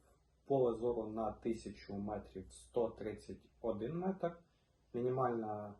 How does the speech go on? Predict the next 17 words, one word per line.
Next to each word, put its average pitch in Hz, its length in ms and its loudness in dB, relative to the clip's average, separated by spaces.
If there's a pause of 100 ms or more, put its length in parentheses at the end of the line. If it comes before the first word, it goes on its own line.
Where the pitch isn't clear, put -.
е, 107 340 0
дистанція 107 540 -4
фокусування 160 720 -2 (180)
п'ять 127 360 0
метрів. 95 360 -8 (680)
Поворотно-висувний 135 1400 2
наочник 123 600 0 (420)
ми 110 120 -6
можемо 104 640 -6 (1200)
ось 107 140 -14
такими 107 400 -6
простими 104 520 -10
діями 151 500 -6 (1500)
його - 300 -8
розкласти, 143 640 -6 (480)
то 104 60 -14
можемо 110 580 -8